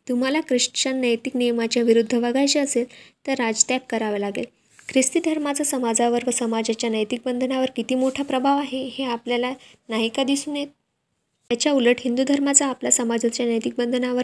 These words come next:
किती पगडा आहे याचा तुम्ही खोल विचार करून पहा.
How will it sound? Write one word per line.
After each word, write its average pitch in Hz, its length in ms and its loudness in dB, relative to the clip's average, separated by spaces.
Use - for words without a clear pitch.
किती 277 160 0
पगडा 240 320 0
आहे 233 200 -2
याचा 247 220 2
तुम्ही 285 300 0
खोल 233 220 0
विचार 233 320 0
करून 240 280 -2
पहा. 220 220 -8